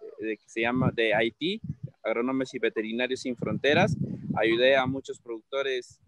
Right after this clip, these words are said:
haitianos para mejorar la calidad en ese entonces. Y después de allí empecé a trabajar en una, ah, en la empresa de Red Fox Coffee Merchants, eh, junto con Aleco y todo el equipo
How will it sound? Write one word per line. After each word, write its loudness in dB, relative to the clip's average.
haitianos -2
para -6
mejorar -2
la -4
calidad -4
en -6
ese -6
entonces. -2
Y 4
después 4
de 4
allí 0
empecé -2
a 4
trabajar 2
en -2
una, -4
ah, 2
en -2
la 6
empresa 2
de 6
Red 4
Fox 0
Coffee -2
Merchants, -4
eh, 0
junto 0
con 2
Aleco 4
y -4
todo 4
el -2
equipo -2